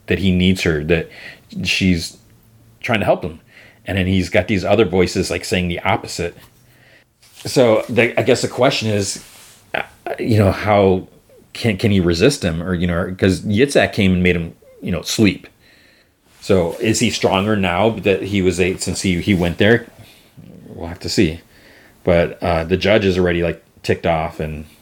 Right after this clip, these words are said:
I don't know. So we'll have to wait and find out.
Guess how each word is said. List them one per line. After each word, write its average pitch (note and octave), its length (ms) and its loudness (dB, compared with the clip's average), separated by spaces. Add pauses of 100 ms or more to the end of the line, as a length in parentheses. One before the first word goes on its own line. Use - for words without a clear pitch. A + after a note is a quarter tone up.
(1120)
I F#2 120 0
don't F2 100 0
know. D#2+ 240 0
So E2 300 -4 (360)
we'll E2+ 120 -4
have F2+ 240 0
to E2+ 160 -6
wait E2+ 420 -2
and G2+ 160 -10
find - 300 -8
out. F2+ 340 -8